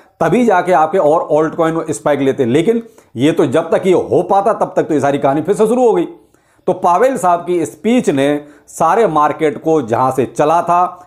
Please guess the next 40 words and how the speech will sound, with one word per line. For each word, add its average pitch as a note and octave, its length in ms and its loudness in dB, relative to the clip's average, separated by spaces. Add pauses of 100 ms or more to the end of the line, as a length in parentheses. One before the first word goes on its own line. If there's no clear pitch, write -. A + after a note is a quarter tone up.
(140)
वहीं D3 340 0
पहुँचा D3+ 380 0
दिया। D3+ 280 2 (340)
तो F3+ 100 0
फिलहाल F3 460 2
आप D#3+ 240 0
ये D3+ 180 0
कहो D#3+ 260 0
कि E3 100 -6
कोई E3+ 240 2
बहुत C3 360 -2
जल्दी D3 280 2
पॉजिटिविटी D3 580 -2
आने D#3 220 2
वाली D3 280 2
है D3 80 2 (360)
तो F3+ 100 2
ऐसा C#3+ 280 2
भी A2+ 140 -4
नहीं F#2+ 160 -8
है। F#2 80 -12
अब C#3+ 160 -4
देखते A3+ 320 0
हैं A3 200 -2
और D3 200 0
कितना D3 260 -2
टाइम A#2 300 -4
लगता F#2 260 -8
है। - 560 -4
अब C#4 100 0
यहाँ G3 180 2
पर G3+ 160 0
दूसरा G3+ 480 0
जो A#3 100 0
कहानी A3 320 -2
हो F#3+ 140 2
गई G#3 160 2
वो G#3 180 2
हो F#3 120 2
गई A#3+ 200 0